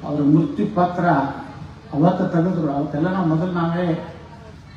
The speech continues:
ಒಬ್ರು ಹೈಕೋರ್ಟ್ ಜಡ್ಜ್ ಇದ್ರು, ಅವರು ಅವ್ರ ಕಡೆಯಿಂದ ಬರ್ಸಿದ್ರು.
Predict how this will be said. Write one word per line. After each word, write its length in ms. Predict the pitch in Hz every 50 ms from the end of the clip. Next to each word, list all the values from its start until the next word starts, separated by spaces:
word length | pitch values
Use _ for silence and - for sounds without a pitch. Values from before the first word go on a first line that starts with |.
| - - - -
ಒಬ್ರು 460 | 139 139 151 151 151 147 147 139 143
ಹೈಕೋರ್ಟ್ 500 | - 151 165 - - 208 202 170 139 -
ಜಡ್ಜ್ 220 | 175 175 160 165
ಇದ್ರು, 200 | 170 151 - 151
ಅವರು 380 | 139 160 175 170 156 143 139 -
ಅವ್ರ 140 | 151 156 156
ಕಡೆಯಿಂದ 300 | - 180 180 196 190 165
ಬರ್ಸಿದ್ರು. 640 | 151 156 147 - - 165 151 151 - - - -